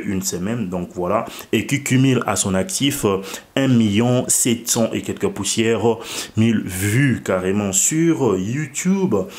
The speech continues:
Et ben déjà, Inosbi, c'est que vous devriez savoir, c'est un artiste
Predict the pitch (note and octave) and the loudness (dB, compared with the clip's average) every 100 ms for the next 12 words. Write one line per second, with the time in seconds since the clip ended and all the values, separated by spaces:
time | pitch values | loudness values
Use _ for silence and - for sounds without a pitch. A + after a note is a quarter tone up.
0 | - - G#2+ G#2 F#2+ A#2 C3 C#3+ A2 G#2 | -14 -4 0 0 2 2 2 0 2 2
1 | G#2 - C3+ C3 A#2+ G2 F#2+ F#2+ F#2+ G2+ | 0 -2 -2 -2 -2 -4 -6 -2 0 2
2 | A2 A#2+ G#2 F#2+ A2+ A2+ F2+ G#2 F#2 - | 2 4 2 4 2 2 0 0 0 -2
3 | - - | -4 -4